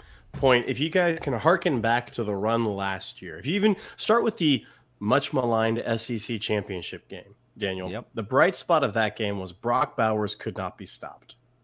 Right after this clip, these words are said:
Speaker 1: That was the bright
Speaker 2: Could
Speaker 1: spot.
Speaker 2: not be sto-, almost single-handedly brought us back into that game.
Speaker 1: We, we had a chance, a, a, an actual chance of a comeback because of him, okay? Now, last year playoff run after we got in,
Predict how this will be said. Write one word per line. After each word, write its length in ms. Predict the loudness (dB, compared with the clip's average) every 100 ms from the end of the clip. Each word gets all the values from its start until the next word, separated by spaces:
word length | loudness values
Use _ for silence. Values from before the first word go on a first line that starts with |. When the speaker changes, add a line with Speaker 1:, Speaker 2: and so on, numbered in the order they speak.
| _ -4
Speaker 1:
That 120 | -2
was 100 | -2
the 60 |
bright 200 | -4 -6
Speaker 2:
Could 120 | -4 -4
Speaker 1:
spot. 20 |
Speaker 2:
not 220 | -4 -6 -6
be 100 | -12
sto-, 180 | -8
almost 480 | -4 -2 -2 -4 -4
single-handedly 640 | -8 -6 -4 -4 -4 -6 -4
brought 200 | -4 -4
us 100 | -4
back 260 | -6 -6
into 140 | -10 -14
that 200 | -16 -18
game. 180 | -10 6
Speaker 1:
We, 240 | 6 6
we 240 | 4 6 6
had 220 | 6 4
a 120 | 4
chance, 360 | 2 2 2 0
a, 180 | -2 0 0
a, 220 | 0 -2 -6
an 120 | -6 -4
actual 540 | -2 -2 -4 -2 -2
chance 400 | 0 -2 -2 -4
of 60 | -8
a 40 | 2
comeback 480 | 4 4 2 -4
because 280 | -6 -2 -2
of 80 | -2
him, 220 | -6 -8 -14 -14
okay? 260 | -2 -2 -2 _ _ _ _ _ _ 0
Now, 240 | 4 4 2 -12 -20 -20 _ _ _ _ _ _
last 360 | 4 4 4 0
year 120 | -2
playoff 400 | 2 4 6 4
run 160 | 2 2
after 200 | 0 -2
we 60 |
got 240 | -2 -4 -2
in, 380 | 0 2 0